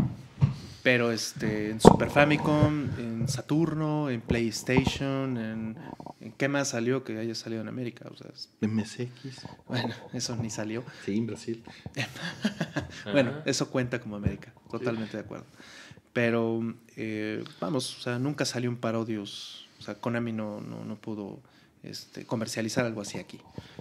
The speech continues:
Speaker 1: Entonces, difícilmente
Speaker 2: Y
Speaker 1: podrían
Speaker 2: esto está
Speaker 1: hacer así.
Speaker 2: más, más bizarrón que Parodius,
Speaker 1: Más
Speaker 2: ¿no?
Speaker 1: bizarro y menos escandaloso, entonces, eh, no, yo creo que vende-, habría vendido mucho menos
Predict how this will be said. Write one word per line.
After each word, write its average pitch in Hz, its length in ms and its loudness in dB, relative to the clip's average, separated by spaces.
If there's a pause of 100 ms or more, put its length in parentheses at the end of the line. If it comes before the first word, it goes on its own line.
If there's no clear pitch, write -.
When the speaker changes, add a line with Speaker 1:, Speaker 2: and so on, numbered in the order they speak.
(420)
Speaker 1:
Entonces, 127 320 -10
difícilmente 147 680 2
Speaker 2:
Y - 20 0
Speaker 1:
podrían 139 260 8
Speaker 2:
esto 139 100 8
está 123 220 10
Speaker 1:
hacer 117 240 4
así. 104 80 -2
Speaker 2:
más, 113 260 0
más 110 460 0
bizarrón 101 580 0
que - 120 -10
Parodius, 101 580 -2
Speaker 1:
Más 170 180 6
Speaker 2:
¿no? 185 40 -2
Speaker 1:
bizarro 196 460 4
y 165 60 2
menos 151 340 -2
escandaloso, 135 920 0
entonces, 120 840 0
eh, 107 180 -4
no, 131 280 -4
yo 123 160 -6
creo 120 120 -4
que 117 80 -8
vende-, 104 280 -8
habría 117 260 -2
vendido 113 320 -4
mucho 107 280 -6
menos 110 380 -10